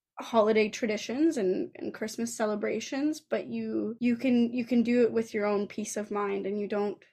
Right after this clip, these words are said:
you don't have to explain anything to anyone. You know, you can just show up for the, for the soup kitchen and, and call it, call it at that. And of course, making sure to check in with yourself through every piece of this. Uh,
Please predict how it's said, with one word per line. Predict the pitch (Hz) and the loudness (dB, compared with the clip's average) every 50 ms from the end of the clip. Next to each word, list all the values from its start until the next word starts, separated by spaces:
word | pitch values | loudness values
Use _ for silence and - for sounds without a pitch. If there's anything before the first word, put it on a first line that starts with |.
| _ - | _ 0
you | 233 | 2
don't | 226 247 - | 2 2 2
have | 233 - 240 220 - - - | 0 -2 -6 -6 -6 -4 -2
to | 247 | -2
explain | 220 - - - - - 220 208 214 202 | 0 0 -2 -6 -2 0 0 2 2 2
anything | 196 196 202 202 - - 220 220 | 2 2 0 0 -2 -2 -2 -2
to | 214 - | -2 -2
anyone. | - 196 202 190 175 170 170 170 147 - 233 240 | -2 0 0 0 0 0 -2 -4 -6 -6 -8 -8
You | - - | -8 -8
know, | - | -6
you | 208 214 214 | -6 -6 -6
can | - - 208 208 | -6 -6 -6 -4
just | 202 190 185 - - - - - - - - - | -4 -4 -4 -6 -8 -10 -12 -14 -16 -16 -16 -10
show | - - 240 220 208 | -2 0 2 2 2
up | 196 185 - - - | 2 0 -2 -6 -10
for | - - 214 214 | -8 -6 -6 -4
the, | 202 208 202 202 226 233 - _ _ - - _ _ _ _ _ | -4 -4 -4 -6 -8 -10 -14 _ _ -20 -20 _ _ _ _ _
for | - 269 | -6 -4
the | 247 254 | -4 -4
soup | 247 - 277 262 - | -4 -4 -6 -6 -4
kitchen | - 269 262 262 - - 247 269 277 254 | -4 -4 -4 -4 -4 -4 -4 -2 -2 -2
and, | 220 214 214 214 214 214 233 240 - | -2 -2 -2 -4 -6 -6 -8 -8 -8
and | 226 226 220 220 214 _ | -6 -6 -6 -6 -8 _
call | - - 240 226 233 240 | -8 -4 -2 0 0 0
it, | 240 233 233 - | -2 -2 -6 -6
call | - - 233 247 254 | -6 -4 -2 0 2
it | 254 262 | 2 2
at | 233 240 254 | 0 0 0
that. | 254 262 262 202 - - _ _ _ - | 0 0 0 -2 -4 -8 _ _ _ -4
And | 254 233 | -4 -4
of | 220 - | -4 -4
course, | - - 269 254 262 254 - | 0 2 2 2 2 2 0
making | 247 240 277 - 302 285 | -2 -2 0 0 0 0
sure | 277 - 277 | 2 0 0
to | 262 277 | 0 0
check | 269 - - - 262 262 262 - - | -2 -4 -4 -2 -2 -2 -2 -4 -2
in | - 226 233 226 | 0 2 2 2
with | 214 214 - - | 0 -2 -4 -6
yourself | 202 208 220 - - 208 190 180 190 - - _ _ - | -8 -8 -8 -4 -2 0 0 0 0 -2 -6 _ _ -8
through | - 240 226 202 - - | -4 -2 -2 -2 -2 2
every | - 226 233 220 208 208 220 220 214 220 220 262 - _ _ | 4 4 4 4 2 0 0 2 2 0 -2 -4 -8 _ _
piece | - - 220 202 220 - - | -8 -4 -4 -4 -4 -6 -8
of | - - 196 196 214 226 233 | -6 -4 -4 -4 -4 -4 -4
this. | 190 185 156 185 226 233 - - - - _ - - - - - - _ _ | -2 -2 -2 -2 -6 -8 -12 -14 -16 -16 _ -20 -20 -20 -20 -20 -20 _ _
Uh, | - 190 185 185 180 170 | -6 -4 -2 -2 -2 -2